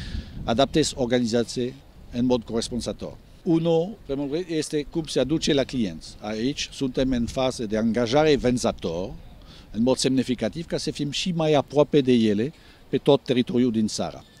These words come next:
Asta e una. Al doua, eh, dezvoltăm, eh, baze de lucru, o locație unde să fim prezent pe teritoriu, cu utilaj prezent, cu atelier, cu depozit de piese.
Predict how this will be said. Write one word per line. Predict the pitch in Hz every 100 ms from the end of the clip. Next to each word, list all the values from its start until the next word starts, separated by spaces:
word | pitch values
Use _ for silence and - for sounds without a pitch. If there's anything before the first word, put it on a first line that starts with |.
| -
Asta | 113 -
e | 123
una. | 117 95 - -
Al | 104 113
doua, | 117 156 101 - - - - -
eh, | 104 101 98
dezvoltăm, | 104 117 113 101 113 143 - 151 160 147 - -
eh, | 110 104 98 101 95
baze | 87 139 143 98 101 120 - _
de | -
lucru, | 220 127 - 110 123 - -
o | 95 92
locație | 98 104 135 139 - 113 143 _ _ - - -
unde | 107
să | 113 117
fim | 127 127
prezent | 127 120 120
pe | -
teritoriu, | 135 123 117 107 107 117 127
cu | -
utilaj | 117 110 104 107
prezent, | - 107 98 107
cu | - 113
atelier, | 104 110 104 110 107 -
cu | 110
depozit | 113 113 104 104
de | 90
piese. | - 117 - 156